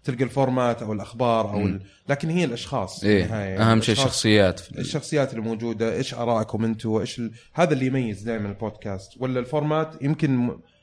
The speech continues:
Speaker 1: آه، في فورمات مكرر في، في
Speaker 2: إيه.
Speaker 1: تقريبا في كل ال-، أو في أغلب البودكاستات. آه، أنا كان عندي برضو سؤال ثاني اللي، اللي أسسوا، آه، البودكاست عندكم، بودكاست بيوند.
Speaker 2: إيه.
Speaker 1: أنت ويامن؟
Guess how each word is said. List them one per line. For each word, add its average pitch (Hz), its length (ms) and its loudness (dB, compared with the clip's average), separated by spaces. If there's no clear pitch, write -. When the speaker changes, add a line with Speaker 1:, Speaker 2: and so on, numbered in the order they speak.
Speaker 1:
آه، 113 160 -4
في 135 200 -4
فورمات 139 420 0
مكرر 123 380 -4
في، 101 260 -16
في - 140 -14
Speaker 2:
إيه. 98 300 4
Speaker 1:
تقريبا 127 340 -8
في - 120 -18
كل 117 200 -6
ال-، 95 460 -4
أو 107 180 -4
في 139 180 -4
أغلب 117 280 0
البودكاستات. 98 760 -10
آه، 110 640 -4
أنا 139 120 -2
كان 185 160 -2
عندي 190 200 0
برضو 165 240 -2
سؤال 156 360 -4
ثاني 123 320 -2
اللي، 117 400 -6
اللي 131 240 -2
أسسوا، 110 640 -4
آه، 92 680 -8
البودكاست 123 760 -8
عندكم، 104 340 -10
بودكاست 110 480 -12
بيوند. 101 380 -4
Speaker 2:
إيه. 98 340 0
Speaker 1:
أنت 131 180 0
ويامن؟ 127 520 2